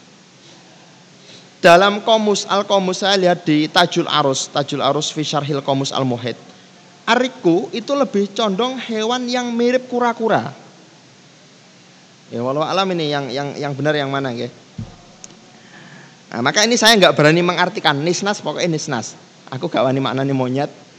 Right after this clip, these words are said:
Engko nek dimaknani monyet, engko sampean yahilu akluhu, repot ini nanti, nggih. Makanya nggak saya, nggak saya artikan ini nisnas artinya apa.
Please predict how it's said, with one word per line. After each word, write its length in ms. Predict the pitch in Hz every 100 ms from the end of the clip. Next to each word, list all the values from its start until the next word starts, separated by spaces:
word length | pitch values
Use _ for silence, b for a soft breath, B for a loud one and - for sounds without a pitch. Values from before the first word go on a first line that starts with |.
| - -
Engko 160 | 160
nek 80 | 190 - - - -
dimaknani 480 | 160 143 139 156 151
monyet, 320 | 147 185 190
engko 160 | 175 196
sampean 400 | 156 165 185 - B B
yahilu 400 | 175 165 175 185
akluhu, 560 | 185 170 165 165 220 226 -
repot 320 | 135 196 190
ini 160 | 160
nanti, 320 | 135 120 107 - -
nggih. 240 | 120 135 151 - - -
Makanya 300 | 139 160 143
nggak 60 | 120
saya, 140 | 139 135
nggak 180 | 135 127
saya 160 | 147 139
artikan 380 | 156 180 196 175
ini 160 | 160
nisnas 400 | 147 147 156 160
artinya 400 | 135 143 139 127
apa. 240 | 120 107